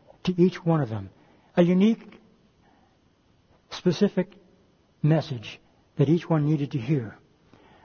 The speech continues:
The very first of them is the church at Ephesus. Listen to what Jesus says through John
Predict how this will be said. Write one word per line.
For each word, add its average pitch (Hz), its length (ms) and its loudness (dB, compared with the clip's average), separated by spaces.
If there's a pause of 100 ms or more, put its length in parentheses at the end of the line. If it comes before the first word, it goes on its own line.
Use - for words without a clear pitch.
(120)
The 151 80 6
very 160 200 2
first 202 520 -2
of 123 180 -2
them 101 320 -8 (800)
is 160 140 0
the 143 80 -2
church - 340 -2
at 143 120 -4 (120)
Ephesus. - 560 -10 (1500)
Listen 185 260 -2
to 160 80 -4
what 156 200 0
Jesus 127 340 -4
says 117 480 -6 (320)
through 196 240 0
John 147 420 0